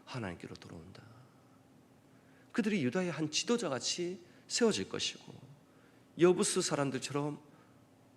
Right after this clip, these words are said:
성전 세우는 그 일에 귀하게 쓰임받고, 성전을 세우면서 하나님께 예배하는 자로 쓰임받게 될 것이고, 하나님의 백성으로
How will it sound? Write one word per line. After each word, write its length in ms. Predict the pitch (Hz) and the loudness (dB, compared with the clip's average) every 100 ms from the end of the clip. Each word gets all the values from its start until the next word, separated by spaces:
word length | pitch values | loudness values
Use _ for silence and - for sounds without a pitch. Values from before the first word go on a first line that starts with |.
| - - | -16 -6
성전 460 | - 165 160 156 | -2 2 4 4
세우는 400 | 151 127 113 101 | 4 2 0 -4
그 140 | - 131 | -4 -4
일에 380 | 107 107 107 - - - - | -2 -4 -6 -12 -20 -20 -14
귀하게 340 | - 117 107 101 | 0 0 2 0
쓰임받고, 720 | - 117 95 80 - - - - - - - - | 0 0 -2 -6 -12 -18 -18 -20 -20 -20 -20 -8
성전을 720 | - - 120 117 107 98 98 - - - - | -6 -2 0 0 0 -2 -4 -10 -20 -20 -12
세우면서 840 | - - 117 101 87 85 95 92 98 - - | -6 -2 -2 -2 -4 -6 -6 -8 -12 -20 -20
하나님께 520 | - 113 98 92 95 85 | -12 -6 -6 -4 -6 2
예배하는 500 | 110 127 131 120 113 | 6 6 4 2 0
자로 420 | 104 107 113 - - - | 0 -2 -4 -8 -20 -8
쓰임받게 880 | - - 127 117 92 - 101 107 120 - - - - | -4 2 2 2 0 -2 -2 -2 -4 -12 -20 -14 -4
될 180 | 104 | -2
것이고, 440 | - 98 - - - - - - - - - | 0 -2 -4 -8 -16 -18 -20 -20 -20 -18 -8
하나님의 480 | 139 120 110 104 | -4 -2 -2 -2
백성으로 640 | - 113 - 117 101 107 | -4 -4 -2 -2 -4 -4